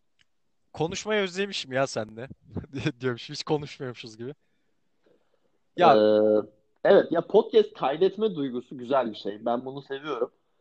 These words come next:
Speaker 2: Ee, tabii şimdi biraz alttan başlayacağız. Popülaritemizi bir ölçüde tekrar kazanmamız gerekecek belki.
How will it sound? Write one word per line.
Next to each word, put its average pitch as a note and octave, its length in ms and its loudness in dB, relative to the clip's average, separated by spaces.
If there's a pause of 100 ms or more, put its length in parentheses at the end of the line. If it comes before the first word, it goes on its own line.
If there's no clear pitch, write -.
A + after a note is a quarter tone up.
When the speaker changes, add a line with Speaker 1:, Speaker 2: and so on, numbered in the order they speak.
(280)
Speaker 2:
Ee, - 40 -10 (460)
tabii F#3 180 4
şimdi F#3 260 6
biraz F3+ 320 6 (380)
alttan C#3+ 480 2
başlayacağız. A2 480 -6
Popülaritemizi B2+ 880 -8 (480)
bir D3 260 -4
ölçüde B2+ 600 -2
tekrar B2+ 360 -2
kazanmamız A#2 540 0
gerekecek G#2 540 -2
belki. G#2 460 -2